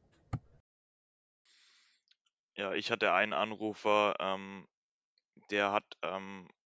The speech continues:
am Telefon erzählt, er möchte, dass ich den, ähm, Abgeordneten dazu bringe, dass er, ähm,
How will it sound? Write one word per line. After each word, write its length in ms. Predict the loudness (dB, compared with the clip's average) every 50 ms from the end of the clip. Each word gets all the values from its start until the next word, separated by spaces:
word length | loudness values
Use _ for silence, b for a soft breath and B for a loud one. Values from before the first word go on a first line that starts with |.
| _ _ _ _ _ _ _ _ _ _ _ _ _ _
am 100 | -12 -4
Telefon 400 | 0 2 2 2 2 0 -4 0
erzählt, 520 | 0 0 0 0 2 4 4 4 4 2 -2
er 240 | -2 -2 0 -2 -2
möchte, 360 | -2 -4 -4 -4 -2 -4 0
dass 220 | 0 0 -2 -2 -4
ich 160 | -8 -8 -6
den, 400 | -4 -6 -6 -6 -6 -12 -14 -12 -8
ähm, 340 | -6 -6 -6 -8 -10 -8 -8
Abgeordneten 600 | -8 -8 _ -4 -4 -2 -2 -4 -6 -12 -10 -10
dazu 260 | -10 -10 -8 -10 -10
bringe, 380 | -6 -2 -2 -2 0 0 -2 0
dass 280 | -2 -4 -4 -4 -8
er, 380 | -6 -4 -2 -2 -2 -4 -4 -6 -8
ähm, 340 | -8 -8 -8 -12 -16 -18